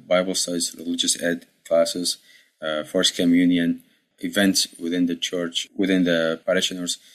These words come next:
picnic, for example, activities for the kids, activities for the adults, and, uh, trying to strengthen the roots of the mission and grow it day by day. Uh, and it's been happening, and everything is, is possible with God.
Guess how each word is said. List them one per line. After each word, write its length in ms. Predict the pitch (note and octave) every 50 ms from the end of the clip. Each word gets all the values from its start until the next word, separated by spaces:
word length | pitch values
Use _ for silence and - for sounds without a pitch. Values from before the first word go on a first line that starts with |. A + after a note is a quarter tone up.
| - _ _ _ -
picnic, 360 | G#2+ G#2 - F#2+ F2+ F2 E2+
for 220 | - - - F2+
example, 640 | F2 E2+ E2 - E2+ F2 E2+ - - E2+ E2+ E2 - _ - - - _ _ _ -
activities 640 | - - - - A2 G2+ G2+ G2 G2+ - G2 F#2 -
for 180 | - - F#2 F2
the 80 | E2
kids, 460 | D#2+ - - G2 F#2 F2+ F2 E2+ -
activities 440 | - - - - F2 - - F2+ F2
for 180 | - - F2+ F2
the 80 | E2+
adults, 480 | E2 D#2+ - F2 E2+ E2+ E2+ E2 - - - _ _ - - _ _ _ _ _ -
and, 480 | - F2 E2+ E2 E2 E2 E2 D#2+ D#2
uh, 240 | E2 E2 D#2+ D#2+ D#2+ D#2 _ _ _ _ _ - - -
trying 480 | - - G#2+ A2 G#2+ G#2+ G#2+ G#2+ - -
to 360 | - - G2 F#2+ F#2 F2+ F2
strengthen 760 | - - - - - G2+ G#2 G#2 G2+ - G2 F#2+ G2 F#2+ E2+
the 100 | D#2+ D#2
roots 360 | D2+ E2+ F#2 F#2 F2 - - -
of 120 | F2 E2 D#2
the 100 | D#2 C2+
mission 500 | - D#2 D#2+ E2 - - - E2 D#2 - _ _ _ - - _ _ _ _
and 220 | - E2 E2 E2 D#2
grow 260 | - F2+ F2+ F2 E2+
it 200 | E2+ E2+ - - - -
day 160 | F2+ F2 F2+
by 220 | E2+ - E2 D#2
day. 360 | D2 - D#2+ D#2 D2 D2 C#2+ - _ _ _ _ _ _ _ _ _ _ -
Uh, 220 | D#2+ D#2 D2+ D2 -
and 120 | - F#2+ G2+
it's 160 | G2+ F#2+ -
been 180 | - G#2 F#2+
happening, 580 | - - A2 A2+ - - E2 D#2 D2+ D#2 - - -
and 240 | E2+ D#2 D#2 - -
everything 460 | F#2 F#2 F#2 F#2+ F2 - F#2 F2+ E2+
is, 160 | D#2 - - - -
is 120 | D2+ -
possible 420 | - - E2+ E2 - - - D#2+
with 200 | D2+ D2+ - - -
God. 200 | D2 D2 D2+